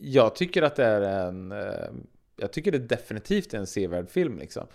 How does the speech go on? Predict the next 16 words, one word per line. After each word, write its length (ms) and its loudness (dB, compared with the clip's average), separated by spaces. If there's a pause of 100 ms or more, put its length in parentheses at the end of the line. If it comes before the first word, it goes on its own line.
(140)
Och 240 -8
tycker 220 2
man 220 4
om 460 6 (100)
filmer 720 4
från 520 4 (120)
liksom 340 0
den 100 2
här 180 2
tiden 560 4 (380)
så 160 2
är 120 8
den 140 4
här 140 2
top 280 0
notch. 420 -4